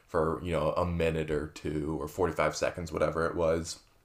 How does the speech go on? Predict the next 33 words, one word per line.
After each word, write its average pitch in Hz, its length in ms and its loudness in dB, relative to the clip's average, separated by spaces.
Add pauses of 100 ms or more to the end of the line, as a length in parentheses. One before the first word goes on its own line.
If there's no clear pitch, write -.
(1040)
And 101 80 4
I 104 40 10
remember 117 220 8
sitting 120 280 2
on 87 180 2
stage, 80 880 0
and 90 280 0
one 104 120 6
of 104 60 4
the 98 60 -4
things 92 200 -2
I 85 60 2
did 87 200 2
on 87 240 4
graduation 82 640 2
stage, - 440 -8
where 87 100 -2
graduation 87 540 2
day 78 140 0
for 82 140 -10
many 82 140 -4
people 80 340 -6
is 80 100 -4
one 87 140 -2
of 80 40 -4
the 78 60 0
best - 360 0
days 80 200 -4
of - 40 -18
their 73 120 0
life, 80 220 2
for 92 140 -6
me, 90 360 -4